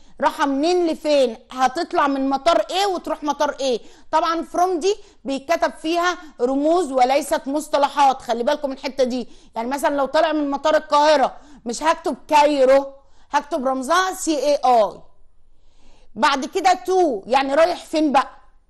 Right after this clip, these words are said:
رايح مثلا لندن، يبقى مش هكتب لندن،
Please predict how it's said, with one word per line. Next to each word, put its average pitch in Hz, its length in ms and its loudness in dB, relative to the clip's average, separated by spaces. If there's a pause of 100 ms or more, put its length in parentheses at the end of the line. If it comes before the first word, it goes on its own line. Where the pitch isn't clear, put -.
(340)
رايح 320 280 2
مثلا 330 280 0
لندن، 302 640 0 (380)
يبقى 247 200 0
مش 269 160 -6
هكتب 320 340 -2
لندن، 277 520 0